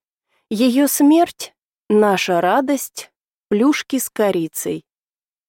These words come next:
И всё это в грязном помещении бывшего магазина.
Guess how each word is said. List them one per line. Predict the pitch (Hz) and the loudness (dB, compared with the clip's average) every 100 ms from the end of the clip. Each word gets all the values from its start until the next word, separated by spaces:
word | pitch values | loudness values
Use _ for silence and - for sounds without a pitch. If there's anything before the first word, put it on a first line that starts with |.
| _ | _
И | 262 | -2
всё | 240 330 339 | 0 0 2
это | 294 | 2
в | 233 | 2
грязном | 233 262 262 240 | 2 2 2 2
помещении | 220 208 196 - 233 269 285 240 | 2 2 2 0 0 2 4 2
бывшего | 185 180 196 185 | 2 0 -2 -2
магазина. | 190 185 196 196 175 170 165 | -2 0 -2 -2 -2 0 0